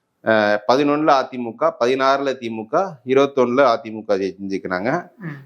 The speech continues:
Speaker 1: அஹ், பொசிஷன் பாரு, ரெண்டாயிரத்தி பதினொன்னுல அ தி மு க ஐம்பத்தி நாலு பர்சன்டேஜ் எடுத்து ஜெயிக்கிறாங்க,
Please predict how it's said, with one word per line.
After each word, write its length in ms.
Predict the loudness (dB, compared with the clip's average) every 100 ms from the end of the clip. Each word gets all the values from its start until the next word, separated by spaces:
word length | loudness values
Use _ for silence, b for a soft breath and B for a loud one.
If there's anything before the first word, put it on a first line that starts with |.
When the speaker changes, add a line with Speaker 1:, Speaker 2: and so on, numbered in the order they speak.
| 0
Speaker 1:
அஹ், 360 | 2 2 0 -4 -14 _ -4 -2
பொசிஷன் 300 | -2 -8 -4
பாரு, 140 | -2
ரெண்டாயிரத்தி 340 | 0 2 0 2
பதினொன்னுல 420 | 0 0 0 2
அ 120 | 2
தி 140 | 0 -8
மு 100 | -8
க 160 | -4 -4
ஐம்பத்தி 300 | -2 -4 0
நாலு 200 | 0 0
பர்சன்டேஜ் 380 | -4 -6 -4
எடுத்து 300 | -4 -4 _
ஜெயிக்கிறாங்க, 340 | -4 -2 -2